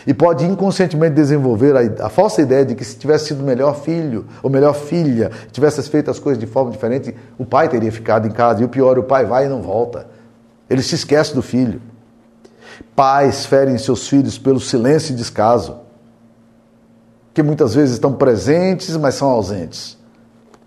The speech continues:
E o silêncio é ensurdecedor.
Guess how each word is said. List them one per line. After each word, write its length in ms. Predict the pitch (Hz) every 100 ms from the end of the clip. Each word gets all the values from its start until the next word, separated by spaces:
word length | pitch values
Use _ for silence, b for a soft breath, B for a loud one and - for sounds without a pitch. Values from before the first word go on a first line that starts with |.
| _ -
E 120 | 135
o 60 |
silêncio 760 | 139 - 147 123 143 139 - 147 - - - _ _
é 280 | - 127 -
ensurdecedor. 1120 | 180 240 247 190 123 127 143 127 87 85 -